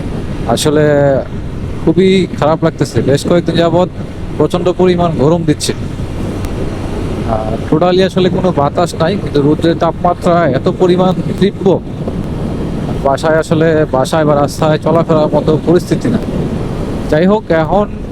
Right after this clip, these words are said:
যেই পরিবেশটা দেখতেছেন, ওয়াও, এক কথায় কিন্তু অসাধারণ। এত সুন্দর পরিবেশ আসলে সচরাচর পাওয়া যায় না। আর বিশেষ করে হচ্ছে এইদিকে দেখেন, আহ, পুরা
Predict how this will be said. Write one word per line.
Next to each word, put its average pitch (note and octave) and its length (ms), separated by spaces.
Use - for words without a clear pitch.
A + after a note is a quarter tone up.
যেই E3 180
পরিবেশটা F#3 580
দেখতেছেন, F3+ 600
ওয়াও, C3+ 300
এক C3+ 140
কথায় E3 300
কিন্তু D#3 580
অসাধারণ। C3 440
এত C3 160
সুন্দর D#3+ 500
পরিবেশ D#3+ 340
আসলে E3 220
সচরাচর D#3+ 600
পাওয়া E3 280
যায় D#3+ 180
না। D3+ 160
আর A#2 260
বিশেষ D3 260
করে F#3 160
হচ্ছে F#3 280
এইদিকে F3 300
দেখেন, F3+ 340
আহ, A#2 340
পুরা D#3 320